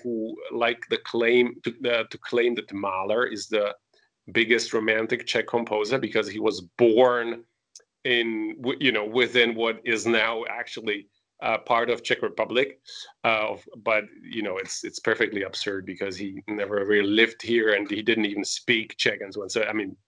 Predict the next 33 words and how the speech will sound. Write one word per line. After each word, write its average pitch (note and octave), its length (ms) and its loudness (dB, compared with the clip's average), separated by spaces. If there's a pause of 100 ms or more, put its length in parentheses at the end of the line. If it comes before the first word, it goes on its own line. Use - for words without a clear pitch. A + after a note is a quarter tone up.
(500)
it's A#2+ 220 2
just, G#2 280 -6
uh, G2+ 240 -6
a G2+ 60 -8
funny A2+ 260 0
claim. A2 380 0
But A#2 320 0 (880)
no, C#3+ 360 0
but, C#3 200 0 (140)
uh, D3+ 80 -6
Mozart, F3 540 -2
you D#3+ 120 -2
know, B2 200 2
he, B2+ 240 -8
he C3+ 160 -4
was, B2+ 220 4
of A#2+ 120 -4
course, B2 220 0
many B2 160 2
times A#2+ 320 -4
in B2 100 -4
Prague A2 460 -2
and, A2 180 2
and A2 180 -2
Don A2+ 180 2
Giovanni G#2+ 460 2
was A2+ 200 2
premiered A2+ 400 2
here A#2 320 4
and, G#2 220 -2 (600)
and, A2 460 0
um, G#2 520 -2 (1120)
uh, G#2 720 -2